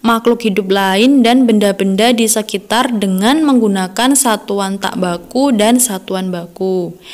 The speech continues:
Nah, setelah kalian mengetahui kompetensi dasar yang akan kita pelajari, kalian akan mengetahui apa tujuan pembelajaran pada materi ini.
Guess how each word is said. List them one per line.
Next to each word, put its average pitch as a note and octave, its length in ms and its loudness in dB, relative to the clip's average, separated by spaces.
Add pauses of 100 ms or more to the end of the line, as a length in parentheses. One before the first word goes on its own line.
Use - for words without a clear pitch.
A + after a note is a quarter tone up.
(300)
Nah, F3 400 -4
setelah C#4+ 400 -2
kalian A#3+ 320 0
mengetahui G#3 560 -2
kompetensi G3 640 -8
dasar G3 400 -6
yang G3 160 -10
akan G3 160 -8
kita F#3+ 240 -12
pelajari, G#3 1040 -2 (400)
kalian F#3+ 480 -2
akan A#3+ 400 0
mengetahui A#3 480 -2
apa B3+ 480 -2
tujuan G#3 400 -2
pembelajaran G3+ 1040 0
pada G#3+ 240 -6
materi F#3 560 -8
ini. E3+ 320 -12